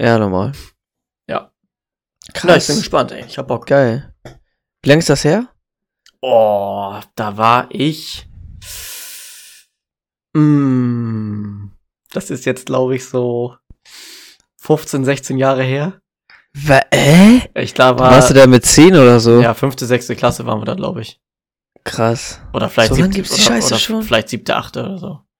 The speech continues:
Speaker 1: So lange gibt's das schon?
Speaker 2: Ja, ja.
Speaker 1: Boah, heftig. Ich dachte irgendwie, das ist so zweitausendvierzehn oder so rausgekommen. Also das
Speaker 2: Nein, nein, nein, nein.
Speaker 1: Hm.
Speaker 2: Das gibt's schon vor lange.
Speaker 1: Hm.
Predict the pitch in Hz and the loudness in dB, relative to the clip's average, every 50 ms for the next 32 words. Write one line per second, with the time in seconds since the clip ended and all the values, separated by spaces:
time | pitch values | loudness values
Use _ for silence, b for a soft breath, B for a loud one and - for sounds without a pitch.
0 | _ _ - - - 160 190 233 214 165 147 175 - - - 202 185 190 - 220 | _ _ -10 -4 -2 -2 0 0 -2 -2 -2 -4 -4 -2 -2 -2 -2 -2 -4 -6
1 | 247 262 302 - 131 117 113 113 113 110 107 104 _ _ _ - - - - - | -6 -6 -6 -6 -4 -4 -4 -4 -6 -8 -10 -14 _ _ _ -20 -20 -18 -14 -14
2 | - - _ - - - - - - 110 98 90 82 - - - - - - - | -14 -14 _ -16 -16 -16 -8 -2 0 2 4 4 2 0 -4 -10 -16 -18 -18 -18
3 | - - - - 92 - - - - 190 - - 127 - - 120 123 - 113 - | -14 -10 -6 -6 -6 -6 -6 -10 -14 -10 -6 -4 -2 2 2 2 2 2 0 0
4 | 120 - - 151 - - 120 107 - - - 117 107 - 113 110 113 117 107 92 | 0 0 -2 -10 -8 -6 -6 -6 -6 -2 2 2 4 4 2 2 0 -2 -4 -6
5 | - _ _ _ _ _ - - - - - 123 - - 185 160 127 117 - 87 | -8 _ _ _ _ _ -20 -16 -6 0 2 2 4 4 4 6 4 4 4 2
6 | 82 95 - - - - - 107 104 110 131 - - - _ _ _ - - 113 | 0 0 0 -2 -6 -4 -2 0 0 -2 -4 -8 -14 -20 _ _ _ -4 -2 0
7 | 113 - 113 - - - - _ _ _ _ _ _ _ _ _ _ _ - - | 2 2 2 2 0 -4 -20 _ _ _ _ _ _ _ _ _ _ _ -18 -16
8 | 110 117 107 104 107 104 104 104 107 107 107 104 101 101 95 - 190 190 190 160 | -12 -10 -8 -8 -8 -8 -10 -12 -14 -14 -14 -14 -16 -16 -16 -18 -18 -18 -18 -20
9 | - _ _ _ _ _ _ _ _ _ _ _ _ _ - 127 123 151 143 - | -20 _ _ _ _ _ _ _ _ _ _ _ _ _ -6 -6 -6 -6 -8 -12
10 | - 127 - - - - - - 98 - - - - 120 127 113 110 _ _ _ | -16 -16 -12 -12 -14 -14 -14 -18 -18 -16 -14 -14 -14 -14 -14 -16 -18 _ _ _
11 | _ _ _ _ _ _ _ - - - - 139 123 139 - - | _ _ _ _ _ _ _ -20 -16 -12 -8 -8 -8 -8 -10 -10